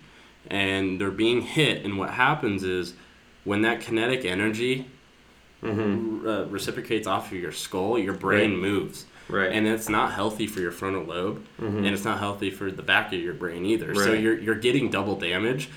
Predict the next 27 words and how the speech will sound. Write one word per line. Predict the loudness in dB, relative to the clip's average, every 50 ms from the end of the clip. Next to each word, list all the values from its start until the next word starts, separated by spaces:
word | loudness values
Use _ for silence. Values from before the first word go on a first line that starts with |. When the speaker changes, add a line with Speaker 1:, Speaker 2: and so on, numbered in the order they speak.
| -20 -8 -2
Speaker 1:
but | 0 2 2
it's | 2 0 0 0 0
in | 0 0
small | 0 -2 -2 0 0 2 0 0 0
doses. | 0 -2 -2 -2 -2 -2 -2 -2
But | -2 -2 -2
you | -2 -2
think | 0 0 0 2 2
about | 0 0 0 0 0 0
how | 0 0 0 2
many | 2 2 2 0 0
times, | -2 -6 -4 -2 0 0 0 0 -2 -2 -4 -2
even | 0 2 2 2
in | 2 0
practice, | -2 -2 -2 0 0 0 -2 -2 -2 -2 -2 -2 -4 -10 -16 -18 -12 -4
your | 0 2 2
brain's | 2 2 2 4 4 4 2 2
gonna | 0 -2 -2
do | -2 -2 0 0 0
that. | 0 -2 -4 -8 -12 -16 -20 -20 -12 -4
So | -2 0
you're | 2 2 2
practicing, | 2 4 4 6 6 6 4 0 -2 0 0 -2 -2 -2
you're | -4 -6
playing | -4 0 0 2 4 2
a | 2
game, | 2 2 0 2 2 0 0 -2